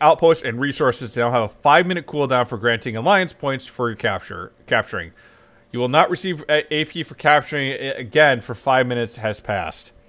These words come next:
That's gonna be good to stop some of the can-, um, some of the A P farming that was going on and the reflipping, uh, to get a lot of A P. Uh, it's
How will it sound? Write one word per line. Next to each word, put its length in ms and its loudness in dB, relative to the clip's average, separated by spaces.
That's 200 2
gonna 140 -2
be 80 2
good 280 2
to 80 -10
stop 300 2
some 160 -12
of 60 -8
the 60 -14
can-, 320 -4
um, 360 -2
some 200 -4
of 60 -6
the 120 -6
A 140 -4
P 200 -8
farming 280 -2
that 80 -10
was 120 -12
going 240 -2
on 160 -2
and 80 -8
the 80 -8
reflipping, 580 -6
uh, 160 0
to 140 -4
get 120 0
a 40 -2
lot 240 0
of 80 -4
A 140 -2
P. 320 -8
Uh, 280 -2
it's 320 -10